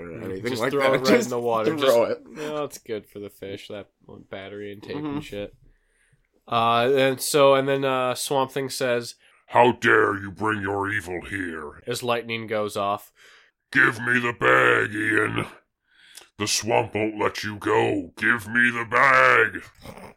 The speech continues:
Speaker 1: Uh, so Ian runs away, and, uh, Swamp Thing tries to stop him with wind and lightning. Uh, but Ian still manages to escape.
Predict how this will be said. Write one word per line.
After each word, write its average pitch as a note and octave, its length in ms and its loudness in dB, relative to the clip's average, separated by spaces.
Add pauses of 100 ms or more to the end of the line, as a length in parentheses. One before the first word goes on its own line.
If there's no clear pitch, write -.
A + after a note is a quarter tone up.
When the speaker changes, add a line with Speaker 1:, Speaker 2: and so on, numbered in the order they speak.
(760)
Speaker 1:
Uh, A#2 460 0
so A#2+ 420 -2
Ian D#3 260 0
runs C#3 260 -2
away, A#2 420 -2 (220)
and, G#2+ 600 -8
uh, G#2 180 -2
Swamp A#2+ 340 -8
Thing B2 200 -10
tries A2 340 -6
to A2+ 60 -18
stop A2 400 -6
him A2 440 -8
with G#2 320 -10
wind B2 760 -4
and G2+ 100 -10
lightning. A#2+ 840 -6 (1700)
Uh, A2+ 180 -6
but A#2 160 -6
Ian A#2 220 -6
still G#2+ 240 -10
manages G2 520 -10
to G2+ 140 -14
escape. - 440 -16